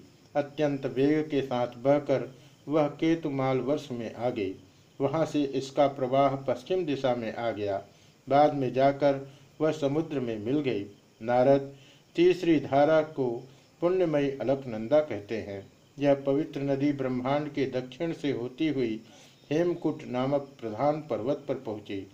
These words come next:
इसने बीच में बहुत से वनों और पहाड़ों को आप्लावित किया।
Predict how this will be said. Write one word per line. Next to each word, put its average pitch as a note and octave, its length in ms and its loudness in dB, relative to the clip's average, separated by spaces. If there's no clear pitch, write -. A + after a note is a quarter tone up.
इसने E3 340 0
बीच E3 300 4
में E3+ 220 0
बहुत C3+ 240 0
से D#3+ 200 0
वनों C#3 360 0
और B2 340 -4
पहाड़ों C3+ 340 0
को D3+ 180 -2
आप्लावित A#2 680 -2
किया। G2+ 280 0